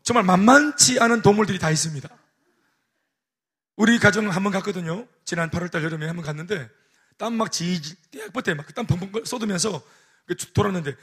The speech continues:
이게 코스가, 어, 막 그 길지도 않으면서 있어야 될, 왜 우리 달성공원은 막 듬성듬성 이렇게 돼 있잖아요. 이게 식물원인지 동물원인지 잘 그렇게 돼 있는데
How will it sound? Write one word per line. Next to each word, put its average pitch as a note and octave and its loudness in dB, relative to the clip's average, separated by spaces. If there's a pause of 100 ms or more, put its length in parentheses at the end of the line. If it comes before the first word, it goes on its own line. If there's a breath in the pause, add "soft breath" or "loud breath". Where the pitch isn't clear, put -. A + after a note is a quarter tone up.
(180 soft breath)
이게 G3 0
코스가, C#4+ 4 (580)
어, F#3 2
막 F#3+ -6
그 F3+ 0
길지도 B3+ 4
않으면서 G3+ -2 (580)
있어야 B3 2
될, B3 -2 (320 soft breath)
왜 B3+ 2
우리 C4 2
달성공원은 B3 0
막 G#3 -4
듬성듬성 A3 4 (180)
이렇게 G3 -10
돼 F#3 0
있잖아요. F3+ -2 (380)
이게 C#3+ -4
식물원인지 A#3+ 2
동물원인지 E3+ 2
잘 D#3+ -2
그렇게 E3 -10
돼 D#3+ -8
있는데 D3 -8